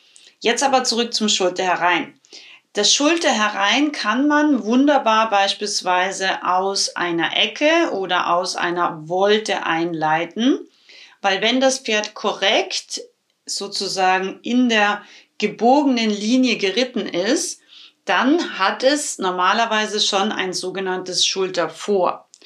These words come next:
Schultervor bedeutet, dass das innere Hinterbein zwischen die zwei Vorderbeine spurt von der Ausrichtung her.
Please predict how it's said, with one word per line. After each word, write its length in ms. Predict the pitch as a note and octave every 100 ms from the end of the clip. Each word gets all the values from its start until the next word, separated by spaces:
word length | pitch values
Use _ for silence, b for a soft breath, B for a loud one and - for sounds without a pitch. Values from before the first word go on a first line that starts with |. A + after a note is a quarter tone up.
| B B B -
Schultervor 680 | - B3 C4 D#4 D#4+ B3+
bedeutet, 760 | A3+ G#3+ G3 G3+ G#3+ B3 - -
dass 200 | G3+ G3+
das 260 | G3+ - -
innere 380 | A#3+ C4+ C#4+ A#3+
Hinterbein 880 | G#3+ A#3 A#3+ A#3 A3 A3 A3+ - -
zwischen 600 | - - A3+ - A3+ G#3+
die 160 | G3
zwei 340 | - - F#3 F3+
Vorderbeine 800 | - F3+ F#3+ F3 E3 E3 E3+
spurt 640 | E3+ - - F#3 G3 D4+ F#4
von 260 | - G3+ F3
der 240 | E3+ -
Ausrichtung 640 | F3 F#3+ - A#3+ A#3+ C#4
her. 420 | C4+ C4+ C#4+ G#4+